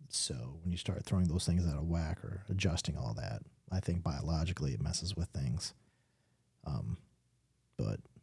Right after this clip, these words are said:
that's just a, a little snippet of my two cents there of what my theory is.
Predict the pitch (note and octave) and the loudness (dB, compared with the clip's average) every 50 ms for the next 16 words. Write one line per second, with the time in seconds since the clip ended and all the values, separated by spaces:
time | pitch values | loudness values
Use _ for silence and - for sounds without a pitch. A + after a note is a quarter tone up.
0 | - _ _ - G2 F#2 - - F2+ - - D#2 E2 F2+ - - - - G2 A#2+ | -20 _ _ 2 2 2 4 2 0 0 0 -2 -2 -4 -6 -8 -4 2 4 6
1 | B2 A2+ A2 G#2+ G2 - - - - _ _ _ - - - - - G2+ F2 - | 8 10 10 8 8 4 -2 -16 -20 _ _ _ -4 -4 2 6 6 8 8 8
2 | F#2 F2+ E2+ F2 F2+ F2 F2+ - - F2+ - - - E2 D#2+ - - - D2 E2+ | 6 6 6 6 6 6 4 4 2 2 2 4 4 4 4 4 2 2 2 2
3 | F2 F2 B1+ - D#2 F2 - E2+ D#2 C2 G1+ - - G1+ - - | 2 2 2 2 0 0 0 0 0 -2 -2 -4 -4 -6 -6 -6